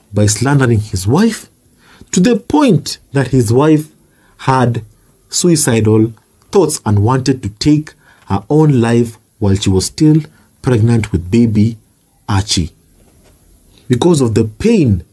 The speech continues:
that she was feeling and the tremendous distress that U K tabloids were causing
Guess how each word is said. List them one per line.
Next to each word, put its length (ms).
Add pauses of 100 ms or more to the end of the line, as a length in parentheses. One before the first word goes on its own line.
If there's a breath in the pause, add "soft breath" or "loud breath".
(280 soft breath)
that 180
she 120
was 240
feeling 400 (300 loud breath)
and 160
the 100
tremendous 680 (320 soft breath)
distress 640
that 320
U 140
K 340 (480 soft breath)
tabloids 720 (2000)
were 120
causing 640